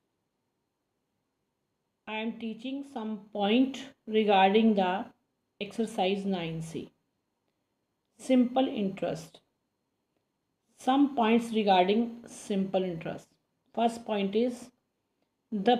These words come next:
person who borrows money is called the borrower। अब आपको इसको समझना पड़ेगा, कोई भी पर्सन किसी से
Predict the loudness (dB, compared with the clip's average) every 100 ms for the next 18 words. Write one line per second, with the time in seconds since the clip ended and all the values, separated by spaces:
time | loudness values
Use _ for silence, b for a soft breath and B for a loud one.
0 | 4 6 6 4 -2 0 0 -4 -4 0
1 | 0 0 4 6 8 8 6 2 0 0
2 | 2 2 0 0 -4 -6 -10 -2 4 4
3 | 2 -2 -2 -4 -8 -14 _ _ _ _
4 | _ -6 0 0 0 -4 -6 -10 -14 _
5 | _ _ _ _ _ _ _ _ _ _
6 | _ _ _ _ _ _ _ _ _ _
7 | _ _ _ _ _ _ _ _ _ _
8 | _ -8 -2 0 0 0 -2 0 -2 0
9 | 0 0 -2 -2 0 0 -2 -2 2 4
10 | 4 4 2 2 0 0 -2 -2 -2 -2
11 | -6 -4 -6 -4 -2 -2 -6